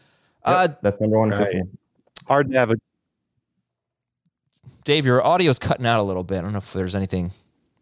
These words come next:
Speaker 2: we can do about that.
Speaker 3: Uh, I can see what I can do about it.
Speaker 2: All right.
Speaker 3: That's weird.
Speaker 2: DeAndre Swift was limited in practice. Uh, are you guys ranking DeAndre Swift yet?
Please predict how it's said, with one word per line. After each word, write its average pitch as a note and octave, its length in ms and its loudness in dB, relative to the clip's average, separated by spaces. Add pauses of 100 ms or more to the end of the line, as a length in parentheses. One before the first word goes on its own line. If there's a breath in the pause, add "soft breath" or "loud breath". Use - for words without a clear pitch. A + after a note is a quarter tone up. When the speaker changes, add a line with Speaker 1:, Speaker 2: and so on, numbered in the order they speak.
(320)
Speaker 2:
we - 60 -18
can G2+ 140 -4
do G#2 100 -2
about E2+ 260 -4
that. F2 220 -8
Speaker 3:
Uh, A#2+ 440 2
I G#2 80 -2
can G2 100 -6
see G2 160 -2
what A#2+ 120 2
I G2 80 0
can - 180 -20
do - 80 -20 (180)
about F#2 100 -14
it. - 60 -20 (200)
Speaker 2:
All G2+ 80 -4
right. D#2+ 140 -8 (140)
Speaker 3:
That's - 160 -12
weird. F2+ 240 2 (540)
Speaker 2:
DeAndre D#3+ 420 0
Swift E3 340 -2
was C#3+ 160 0
limited E3+ 480 0
in C#3+ 140 0
practice. D#3+ 840 -2 (380 loud breath)
Uh, A#2+ 60 -6
are B2 400 2
you D3 100 -2
guys D3+ 220 0
ranking D3 320 2
DeAndre C3 320 2
Swift - 320 -2
yet? F2 180 -8